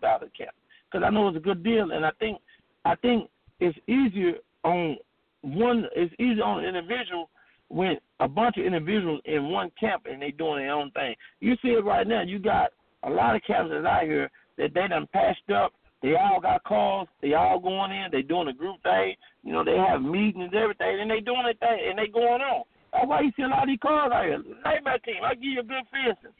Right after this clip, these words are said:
Man, they got a good camp over there, man. Them boys out there, they stay down with each other, man. I promise you, there's ten or twelve guys in that camp over there, man. And I ain't saying that everybody doing something, but I'm saying everybody participating in something. And I see that.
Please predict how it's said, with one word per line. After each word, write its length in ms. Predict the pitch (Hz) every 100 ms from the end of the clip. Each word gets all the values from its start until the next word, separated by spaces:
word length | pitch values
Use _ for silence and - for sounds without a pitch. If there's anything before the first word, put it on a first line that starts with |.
| _ _ _
Man, 140 | - 262
they 80 | 302
got 160 | 311
a 40 | 233
good 260 | 294 359
camp 260 | - 240 190
over 240 | - 160
there, 160 | 147 131
man. 200 | 170 214 _ _ -
Them 140 | 254
boys 300 | 262 233 254
out 160 | 262 247
there, 140 | 277
they 120 | 269
stay 220 | - 269 262
down 280 | 285 277 254
with 100 | 226
each 140 | 214
other, 180 | 196 175
man. 280 | 196 220 220 _ _
I 220 | - - 233
promise 300 | 285 302 262
you, 60 | 254
there's 120 | 285 -
ten 200 | 302 285
or 60 | 240
twelve 340 | 277 277 262
guys 300 | 277 277 254
in 80 | 240
that 200 | 233 233
camp 260 | 254 247 214
over 180 | 196
there, 140 | 190 165
man. 240 | 165 175 - - -
And 120 | 185
I 100 | 226
ain't 140 | 262 277
saying 180 | 254
that 120 | 240 247
everybody 380 | 254 254 247
doing 300 | 190 247 262 254 254
something, 380 | 277 285 269 247 _ _ -
but 60 | -
I'm 160 | 220
saying 240 | 208 254 233
everybody 360 | 247 226 220
participating 680 | 180 196 269 233 - 240 202
in 120 | 143 - -
something. 400 | 247 160 - - _ _ _
And 120 | - 180
I 160 | 180 -
see 160 | 247 247
that. 200 | 147